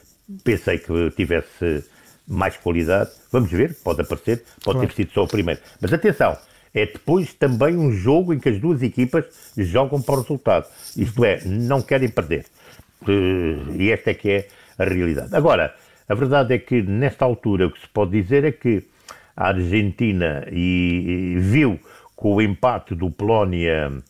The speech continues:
Speaker 1: do
Speaker 2: México-Polónia,
Speaker 1: Polónia-México,
Speaker 2: sim.
Speaker 1: eh, o México-Polónia, ressurgir a possibilidade de ter luz ao fundo do túnel para se qualificar.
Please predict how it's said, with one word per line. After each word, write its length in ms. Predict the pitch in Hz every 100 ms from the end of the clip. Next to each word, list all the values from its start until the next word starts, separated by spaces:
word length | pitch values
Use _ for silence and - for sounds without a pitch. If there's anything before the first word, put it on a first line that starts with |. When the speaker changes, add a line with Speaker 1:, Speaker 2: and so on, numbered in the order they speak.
| _ - _ -
Speaker 1:
do 520 | 90 92 87 85 80 -
Speaker 2:
México-Polónia, 320 | 90 92 92
Speaker 1:
Polónia-México, 560 | - 104 - 107 - 113
Speaker 2:
sim. 140 | 131 - _ _ _ -
Speaker 1:
eh, 600 | 80 85 92 90 92 123
o 40 | -
México-Polónia, 760 | 80 - 82 - 101 98 113
ressurgir 880 | 123 120 101 - 98 80 98 98 110 - - - _ -
a 80 | -
possibilidade 640 | - - 90 82 90 76
de 60 | 78
ter 200 | - 95
luz 300 | 82 90 87
ao 100 | 90
fundo 240 | - 87
do 120 | 76 85
túnel 320 | 90 80 78
para 160 | - 80
se 80 |
qualificar. 420 | - 85 76 90